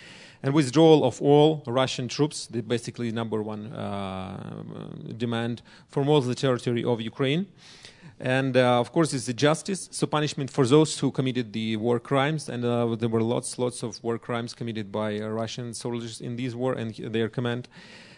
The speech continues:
and the prevention of, uh, further escalation and, uh, the guarantees that this will not be repeated, uh, in future. So the most, most important for us, we, we pres-,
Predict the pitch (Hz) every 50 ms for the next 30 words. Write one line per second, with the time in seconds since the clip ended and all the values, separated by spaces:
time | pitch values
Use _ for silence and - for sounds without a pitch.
0 | - _ - 139 143 143 151 139 135 - - 147 147 170 185 180 - 175 147 143
1 | 135 - - - 135 131 127 127 - 165 151 135 147 147 139 131 - - 143 151
2 | 180 220 202 - 202 170 - - 135 147 156 151 135 - 127 127 123 127 127 123
3 | 123 123 123 127 113 123 120 117 147 170 190 190 175 190 175 135 117 123 113 -
4 | - 131 175 170 - 139 131 127 127 131 131 131 107 101 117 113 113 117 117 113
5 | 110 107 - 120 117 110 - 117 - - - - - - - _ _ - 117 113
6 | 117 117 113 110 110 110 107 104 104 - 123 123 120 - - 135 117 - - 113
7 | - - - - _ - - - - - _ _ _ _ _ - - - 156 147
8 | 139 135 117 - - - - 160 117 123 151 165 202 226 214 - - 151 165 190
9 | 180 185 156 - 170 156 143 - 156 143 143 147 143 - - - - - _ _
10 | _ - 120 135 135 135 135 131 131 131 127 120 110 117 120 117 117 117 - -
11 | - 131 123 107